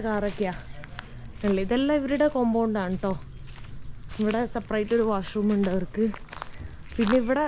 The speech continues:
ക്ലൈമറ്റ് അത്യാവശ്യം ഓക്കെ ആണ് ട്ടോ, നല്ല കൂൾ ക്ലൈമറ്റ് ആണ്. അങ്ങനെ ചൂടോ അതൊന്നും ഇല്ല. അതായത് ഇപ്പോൾ ഒരു ഇരുപത്തിനാല് ഡിഗ്രിയാണ്, രാത്രിയാകുമ്പോൾ ഒരു പത്ത് ഡിഗ്രിയൊക്കെ ആവും, എട്ട് ഡിഗ്രി, പത്ത്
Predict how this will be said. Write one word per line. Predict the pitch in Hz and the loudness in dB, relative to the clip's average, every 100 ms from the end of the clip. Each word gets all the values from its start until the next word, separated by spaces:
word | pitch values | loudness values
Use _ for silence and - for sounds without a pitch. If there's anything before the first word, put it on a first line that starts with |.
| - | -2
ക്ലൈമറ്റ് | - 254 254 269 302 | -2 2 2 2 0
അത്യാവശ്യം | 269 - 247 240 262 220 | 0 2 2 2 4 2
ഓക്കെ | 190 240 | 2 2
ആണ് | 220 202 | 4 2
ട്ടോ, | 202 | 2
നല്ല | 214 220 240 | 2 0 2
കൂൾ | 226 240 - | 4 4 6
ക്ലൈമറ്റ് | 214 208 190 196 170 | 8 8 4 0 -4
ആണ്. | 165 160 - - - - - - - - | -4 -8 -12 -14 -14 -12 -14 -16 -6 2
അങ്ങനെ | 208 208 208 | 4 6 4
ചൂടോ | 240 214 226 233 226 214 | 2 2 6 6 4 4
അതൊന്നും | 208 208 214 190 | 4 6 6 4
ഇല്ല. | 190 220 - - - - | 2 -2 -6 -16 -14 -8
അതായത് | 196 196 202 220 | 0 2 2 0
ഇപ്പോൾ | - 277 | 2 2
ഒരു | 277 269 269 | 2 2 0
ഇരുപത്തിനാല് | 262 254 254 - 277 254 240 233 240 220 | 4 4 4 4 4 4 4 4 4 2
ഡിഗ്രിയാണ്, | 190 214 208 202 254 - - - 214 | 4 4 6 4 0 -6 -12 -4 0
രാത്രിയാകുമ്പോൾ | 208 202 233 226 220 220 | 0 2 2 4 4 4
ഒരു | 220 220 226 | 4 2 0
പത്ത് | 220 220 | 0 2
ഡിഗ്രിയൊക്കെ | 202 190 196 190 196 | 2 2 2 2 2
ആവും, | 170 175 - - 214 | 2 0 -4 0 0
എട്ട് | 208 214 | 2 0
ഡിഗ്രി, | 202 208 208 208 | 2 2 2 2
പത്ത് | 190 | 0